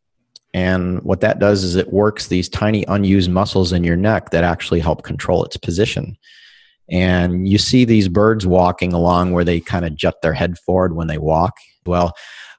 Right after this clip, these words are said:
we recommend that, but we obviously don't have them do it in public. We have them do it at home so they don't get teased. And we find that to be incredibly effective. And we've seen before and after posture pictures where that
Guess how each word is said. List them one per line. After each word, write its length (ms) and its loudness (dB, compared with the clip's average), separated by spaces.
we 320 2
recommend 540 0
that, 200 -2
but 100 0
we 200 2
obviously 500 -2
don't 240 0
have 220 0
them 180 -2
do 160 0
it 80 0
in 140 -4
public. 420 -4
We 120 -2
have 160 -2
them 100 -12
do 160 -2
it 60 0
at 100 -10
home 240 -4
so 160 -6
they 100 -2
don't 180 -6
get 220 -8
teased. 520 -8
And 280 -4
we 100 0
find 340 -2
that 220 0
to 80 -6
be 120 -2
incredibly 640 0
effective. 560 -4
And 220 -10
we've 200 -2
seen 380 -4
before 380 -2
and 80 -2
after 580 -2
posture 380 -4
pictures 520 -4
where 140 -2
that 220 0